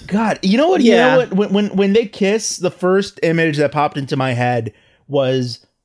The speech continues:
Speaker 1: every awkward Harry Ginny kiss in the Harry Potter movies.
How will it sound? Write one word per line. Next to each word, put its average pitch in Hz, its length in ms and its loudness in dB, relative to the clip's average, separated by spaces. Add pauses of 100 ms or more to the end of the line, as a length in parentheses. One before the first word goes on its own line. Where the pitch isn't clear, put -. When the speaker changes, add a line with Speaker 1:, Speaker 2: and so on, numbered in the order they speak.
(440)
Speaker 1:
every 160 680 0
awkward 139 840 0
Harry 135 540 0
Ginny 120 380 -4
kiss - 680 -10
in 117 200 -6
the 110 40 -8
Harry 110 260 -6
Potter 98 280 -10
movies. - 520 -20